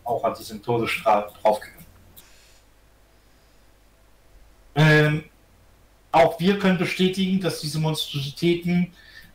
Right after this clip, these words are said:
sehr wahrscheinlich aus zusammengesetzten Körpern bestanden haben. Teilweise war ihr Arm ihre Waffe, so sah es auf jeden Fall aus.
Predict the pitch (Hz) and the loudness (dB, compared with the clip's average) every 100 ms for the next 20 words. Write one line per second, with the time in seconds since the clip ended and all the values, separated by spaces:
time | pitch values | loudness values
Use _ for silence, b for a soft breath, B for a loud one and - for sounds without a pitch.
0 | _ - 135 165 170 175 - 170 160 156 | _ -4 2 4 4 2 2 2 2 -4
1 | 151 - - - 139 139 - - - 147 | -6 -10 -18 -6 -2 -2 -4 -10 -6 0
2 | 165 165 156 139 156 151 - - 147 147 | 2 2 -2 0 -2 -2 -8 -4 -4 -4
3 | - 156 170 - 175 175 170 - - 143 | 0 2 4 4 2 2 -4 -12 -4 -2
4 | 160 175 170 165 170 170 185 190 B B | -2 -4 -2 0 0 -2 -6 -8 B B
5 | B B B _ 170 170 156 160 156 151 | B B B _ 2 2 4 2 2 -2
6 | - 160 156 139 147 151 151 143 139 135 | -2 -2 0 2 2 0 -4 0 0 0
7 | - _ _ 156 165 175 202 196 160 135 | -4 _ _ 2 4 4 2 -2 -6 -4
8 | 135 120 123 139 - 196 202 214 - _ | -4 -2 0 0 0 0 0 -2 -10 _
9 | _ _ _ _ _ - 147 139 - _ | _ _ _ _ _ -4 -4 -4 -8 _
10 | - 135 143 143 - 131 143 131 135 127 | -14 2 2 4 0 -6 -6 -4 0 0
11 | 131 202 - - | 2 0 -2 -8